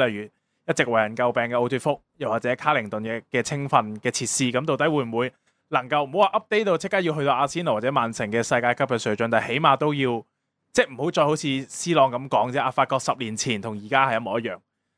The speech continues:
即係呢啲咁嘅內部啲最大家平時喺球場上面未必會見得到一啲唔係太光鮮嘅一面，我希望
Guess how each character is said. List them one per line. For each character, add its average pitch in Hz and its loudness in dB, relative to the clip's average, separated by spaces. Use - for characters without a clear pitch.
即 233 -2
係 226 -2
呢 240 -2
啲 240 -4
咁 180 -2
嘅 135 2
內 147 2
部 143 0
啲 190 2
最 143 0
大 135 -2
家 185 4
平 151 -4
時 120 -2
喺 120 0
球 139 0
場 113 -2
上 120 -4
面 120 -6
未 123 0
必 151 0
會 139 2
見 127 -4
得 143 2
到 101 -2
一 175 -4
啲 190 0
唔 - -4
係 117 2
太 147 0
光 170 -2
鮮 165 -4
嘅 143 4
一 - 0
面， 127 0
我 113 0
希 147 2
望 110 2